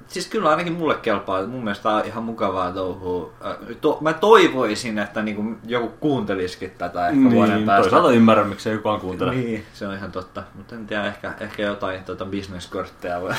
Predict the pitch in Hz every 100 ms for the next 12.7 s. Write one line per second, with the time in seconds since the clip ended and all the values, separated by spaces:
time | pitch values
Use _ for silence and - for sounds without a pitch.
0 | - 196 208 - 143 160 107 147 - 156
1 | - 110 113 107 - 104 113 - 95 98
2 | 104 113 87 - 98 95 113 101 92 -
3 | 101 95 87 87 85 85 82 85 - 92
4 | 82 82 - 85 82 - 82 - - 92
5 | 80 - - - 104 143 127 117 110 110
6 | 104 - - 92 90 90 85 - - 87
7 | 87 - 82 85 87 - 82 85 85 -
8 | - 139 143 110 - 78 - 78 82 78
9 | 85 80 71 73 - - - - - -
10 | - - 101 - 117 - 92 101 98 107
11 | 107 110 110 107 107 107 110 - 117 95
12 | 110 110 147 151 123 117 -